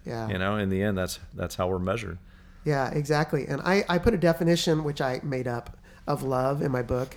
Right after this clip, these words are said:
Speaker 1: in chapter one. I put, I describe love a-, as my capacity to connect with others at a significant level, affirming their unique value.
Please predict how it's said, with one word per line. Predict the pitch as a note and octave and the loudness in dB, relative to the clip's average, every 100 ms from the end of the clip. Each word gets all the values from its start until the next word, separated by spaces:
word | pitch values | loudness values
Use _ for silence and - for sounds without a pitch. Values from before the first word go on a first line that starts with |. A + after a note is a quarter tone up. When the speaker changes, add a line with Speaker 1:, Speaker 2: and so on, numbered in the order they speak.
| - | -8
Speaker 1:
in | C3+ | -6
chapter | B2 B2 B2 | -2 -4 -4
one. | A#2+ A#2 A#2+ - - - | -4 -4 -6 -10 -16 -4
I | D3+ | 0
put, | F3 D3+ - - - - - - | 4 2 0 -12 -20 -20 -16 0
I | E3 | 4
describe | G#3 G3 F3+ D#3+ D3+ | 4 4 2 2 2
love | D3 C#3+ | 0 0
a-, | C3+ B2+ B2 D#3 | 0 -2 -2 -2
as | C3 B2 C3 - - - - - - - | -2 -2 -6 -10 -16 -20 -20 -20 -20 -4
my | F3 C#3+ | -2 -2
capacity | D#3+ - D#3+ F#3 - G#3+ G3 | -4 -2 -2 -2 -2 -2 0
to | E3 | -4
connect | - D3+ C#3+ - | -4 -2 -2 -2
with | E3+ - | -4 0
others | D3+ C#3+ C3+ - | 0 0 -2 -4
at | C#3+ | -4
a | B2 | -4
significant | - C#3+ C3+ D#3 F#3+ F3+ E3 | -6 -6 -2 -2 -2 -4 -4
level, | C#3+ C3+ A#2 A2 - - - - | -4 -4 -4 -8 -10 -18 -20 -12
affirming | D3+ - D#3 E3+ F#3+ F#3 | -12 -2 2 2 2 2
their | D3+ | 0
unique | B2 B2+ A#2+ C3 C#3+ B3+ | -2 -2 -2 -4 -4 -6
value. | B2+ A#2 G2+ A2+ - - | -6 -6 -4 -8 -8 -12